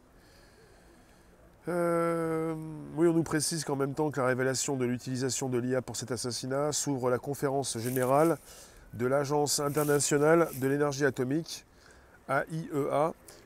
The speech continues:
qui rassemble cent soixante-douze pays. Une conférence qui devrait à nouveau s'inquiéter de l'accélération du programme nucléaire iranien depuis le mois d'avril.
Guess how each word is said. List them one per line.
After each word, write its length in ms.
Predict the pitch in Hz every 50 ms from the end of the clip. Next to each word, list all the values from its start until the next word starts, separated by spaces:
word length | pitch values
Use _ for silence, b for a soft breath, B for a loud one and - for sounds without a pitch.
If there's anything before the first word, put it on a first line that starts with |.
| B -
qui 140 | - -
rassemble 480 | 131 131 139 135 - - 160 160 151 143 -
cent 240 | - - - 165 160
soixante-douze 500 | - - 156 - 151 139 131 131 123 -
pays. 380 | - 117 117 120 135 156 - - - 139
Une 140 | 135 131
conférence 580 | 120 - 156 139 - 151 139 143 151 143 - -
qui 100 | - 131
devrait 280 | 123 127 127 120 127 123
à 40 |
nouveau 280 | 127 131 127 127 131 123
s'inquiéter 640 | - - 131 113 - 127 113 - 143 143 151 165 B B B B B B B B B
de 80 | - 117
l'accélération 720 | 117 131 127 - - 139 135 131 127 131 131 - - 151
du 100 | 135 123
programme 520 | 117 - - 127 117 120 123 120 117 95 - - - - - _ - - 120
nucléaire 520 | 135 170 175 - - 170 160 156 147 131
iranien 540 | 135 135 127 120 123 127 131 135 151 160 147
depuis 380 | 123 117 135 139 - - 170 175
le 80 | 160
mois 160 | 151 147 160 165
d'avril. 460 | 160 170 147 143 143 131 107 92